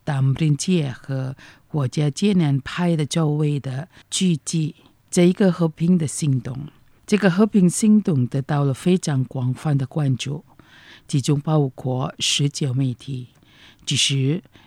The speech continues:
，D X XAksi Damai 四一一号，Aksi Damai 四一一成为不仅在印尼，而且在世界上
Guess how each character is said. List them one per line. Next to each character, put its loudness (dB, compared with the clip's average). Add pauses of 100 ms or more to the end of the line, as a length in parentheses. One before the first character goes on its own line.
(140)
，D -2
X -6
XAksi -2
Damai 2
四 -4 (120)
一 -2
一 -2
号， -4 (720)
Aksi 2
Damai 4
四 -2
一 0
一 -4 (320)
成 2
为 4
不 -6
仅 0
在 -4
印 0
尼， -4
而 -2
且 -4
在 -6
世 0
界 -4
上 -2